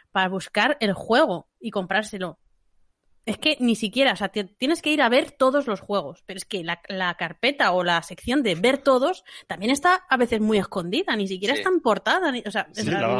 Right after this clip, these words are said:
Speaker 1: no
Speaker 3: moviendo
Speaker 1: está la
Speaker 3: de
Speaker 1: prim-,
Speaker 3: sitio.
Speaker 1: la van moviendo de sitio y es como, ¿pero dónde lo encuentro? ¿Pero dónde está? Luego tampoco hay un compartir, porque si me dijeras, bueno, pues te lo mando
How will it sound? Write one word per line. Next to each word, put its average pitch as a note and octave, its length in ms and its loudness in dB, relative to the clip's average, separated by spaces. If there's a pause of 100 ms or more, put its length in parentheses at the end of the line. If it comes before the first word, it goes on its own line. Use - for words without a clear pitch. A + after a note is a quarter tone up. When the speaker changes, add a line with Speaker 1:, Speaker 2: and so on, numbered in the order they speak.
Speaker 1:
no - 40 2
Speaker 3:
moviendo - 80 2
Speaker 1:
está C#4+ 240 6
la C#4 140 4
Speaker 3:
de - 40 0
Speaker 1:
prim-, A#3+ 140 -2
Speaker 3:
sitio. D3+ 200 -10 (100)
Speaker 1:
la A3+ 100 4
van B3+ 160 8
moviendo F4 360 6
de E4+ 120 0
sitio F4+ 260 0
y E4 140 0
es G3 100 -6
como, F#3+ 240 -8 (280)
¿pero F3 180 -6
dónde A3 220 2
lo F#4+ 120 4
encuentro? D#4 440 0
¿Pero F#3 160 0
dónde B3 240 0
está? D#4+ 240 -2 (180)
Luego B3+ 320 4
tampoco B3 460 4
hay B3 120 2
un A#3+ 120 -4
compartir, G#3+ 560 -4 (240)
porque G3+ 180 -8
si G#3 100 -8
me G3 100 -4
dijeras, F#3 360 -4
bueno, B3+ 180 -2
pues - 160 -10
te G3+ 120 -2
lo F#3+ 100 2
mando C4+ 460 2